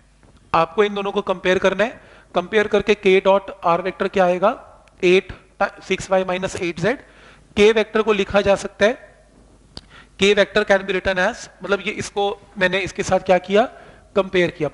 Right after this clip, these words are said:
पूरे को पूरे को compare किया, तो minus के साथ आएगा, ये plus है, ये minus है। तो minus के की जगह K X, K Y, K Z, R vector की जगह X, Y, Z, इसके equal है। इसका dot product लिया, जब इसका dot product लिया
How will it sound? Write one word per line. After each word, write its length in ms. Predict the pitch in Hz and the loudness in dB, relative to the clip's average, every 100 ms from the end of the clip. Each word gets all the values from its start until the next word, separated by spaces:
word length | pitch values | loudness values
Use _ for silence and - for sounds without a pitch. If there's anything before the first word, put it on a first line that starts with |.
| - | -2
पूरे 180 | 233 233 | 0 0
को 80 | |
पूरे 180 | 226 202 | 0 0
को 100 | 185 | 0
compare 380 | 180 170 165 151 | -2 -4 -2 -2
किया, 140 | 139 | -2
तो 100 | 151 | -2
minus 320 | 175 175 190 - | 0 0 0 -2
के 100 | 202 | -2
साथ 280 | 196 175 | 0 0
आएगा, 260 | 139 139 - | -2 -6 -6
ये 120 | 135 | -8
plus 260 | 165 175 175 | -2 -2 0
है, 60 | 185 | -2
ये 80 | 175 | -2
minus 400 | 151 135 127 117 | -4 -8 -8 -10
है। 120 | 104 - - - - - - | -12 -16 -20 -20 -20 -12 -2
तो 60 | |
minus 500 | 190 180 202 233 - - - - _ _ - _ _ - | 2 4 4 0 -2 -14 -20 -20 _ _ -20 _ _ 0
के 240 | 196 202 | 4 4
की 280 | 220 - 226 | 4 -4 -4
जगह 200 | 202 196 202 - | 0 2 2 2
K 100 | 190 | 2
X, 160 | 202 - | 2 0
K 180 | 180 185 | 0 2
Y, 140 | 196 | 2
K 200 | - 165 | 0 -2
Z, 280 | 151 214 - - - | 0 0 -2 -8 -2
R 200 | 165 185 | -2 -2
vector 260 | 185 - | -6 -6
की 100 | 202 | -6
जगह 240 | 190 190 196 | -2 0 0
X, 240 | 190 - | -2 -4
Y, 160 | 185 185 | -2 0
Z, 360 | 147 165 240 233 - _ _ 190 | 2 0 0 -6 -20 _ _ -14
इसके 200 | - 202 | -8 -6
equal 400 | 180 - 190 185 | -6 -2 2 2
है। 120 | 240 - - - - _ - | 2 -4 -20 -20 -20 _ -6
इसका 280 | 220 - 240 | -4 2 2
dot 320 | - 170 - | 2 -4 -2
product 300 | 202 196 196 | 0 2 0
लिया, 220 | 202 208 - - - - - - - | 0 0 -2 -14 -20 -20 -20 -20 -2
जब 180 | 202 233 | 2 2
इसका 260 | 233 - 254 | 0 -4 -4
dot 300 | 208 175 175 | 0 0 2
product 300 | 208 220 214 | -2 -2 -2
लिया 220 | 180 165 | 0 0